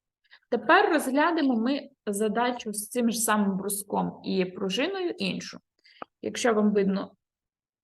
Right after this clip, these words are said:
екран той, що моя камера показує, ви можете подивитися. Ось, тепер ми розташуємо так слідуючим чином. Ось динамометр, ось брусок. І ми будемо тягнути, е,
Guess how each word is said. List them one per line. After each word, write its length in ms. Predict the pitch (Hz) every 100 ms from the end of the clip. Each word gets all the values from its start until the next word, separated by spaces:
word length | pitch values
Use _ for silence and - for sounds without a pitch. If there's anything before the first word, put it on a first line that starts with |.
| _ _ _ _ -
екран 460 | 202 214 196 190
той, 160 | 196 196
що 280 | 190 - - -
моя 280 | 202 196 190
камера 460 | 190 339 440 403 381 -
показує, 720 | - 349 339 330 320 311 302 _ _ _ - _ _
ви 140 | 220 294
можете 300 | 233 226 202
подивитися. 600 | 190 185 202 330 - -
Ось, 200 | 214 196
тепер 360 | 214 208 349 381
ми 60 | 269
розташуємо 600 | 240 220 - 277 254 220 -
так 140 | -
слідуючим 600 | - 226 - - - -
чином. 340 | - - - - - - -
Ось 200 | 240 247
динамометр, 840 | 190 202 214 269 415 427 - 381 - - _ _ _
ось 200 | 233 285
брусок. 500 | 233 240 220 - - -
І 120 | 247
ми 120 | 392
будемо 340 | 285 277 277 240
тягнути, 720 | 214 208 233 247 233 220 220 - _ _ _ _ -
е, 400 | 202 196 196 196